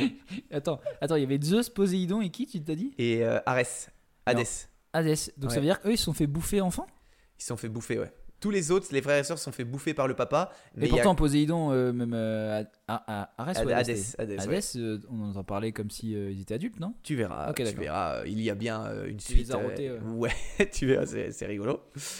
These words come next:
Speaker 2: Euh, donc voilà, euh, Zeus devient grand et fort. Il part défoncer seul dans des batailles dignes de Braveheart les titans, et force son père à recracher ses frères et sœurs qui
Speaker 1: Ah.
Speaker 2: attendaient, euh, bien patiemment dans le bide de papa. Et ensemble,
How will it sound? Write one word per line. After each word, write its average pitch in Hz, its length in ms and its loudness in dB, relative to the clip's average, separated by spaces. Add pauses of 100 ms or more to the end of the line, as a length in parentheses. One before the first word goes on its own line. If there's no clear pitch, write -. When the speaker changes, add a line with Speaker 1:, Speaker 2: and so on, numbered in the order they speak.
(800)
Speaker 2:
Euh, 170 1080 4
donc 156 340 2
voilà, 123 460 4
euh, 104 540 -2 (100)
Zeus 135 300 -2
devient 104 260 -4
grand 104 140 -6
et - 60 -6
fort. 190 240 -2
Il 139 100 -2
part 147 180 -2
défoncer 139 460 -4
seul 170 360 -2
dans 120 160 -4
des 113 120 -2
batailles 117 480 0
dignes 131 240 -4
de 110 100 -2
Braveheart 123 640 0
les 123 160 2
titans, 117 360 -4 (640)
et 185 120 8
force 226 420 0
son 214 180 0
père 143 260 4
à 135 60 4
recracher 185 460 2
ses 208 160 0
frères 202 200 4
et 165 80 4
sœurs 156 320 0
qui - 160 -4
Speaker 1:
Ah. 147 80 2
Speaker 2:
attendaient, 131 440 0
euh, 107 40 -4
bien 113 180 -4
patiemment 120 500 -2
dans 113 120 0
le 113 60 -4
bide 151 180 -2
de 131 100 2
papa. 123 380 0 (540)
Et 208 120 4
ensemble, 123 540 -2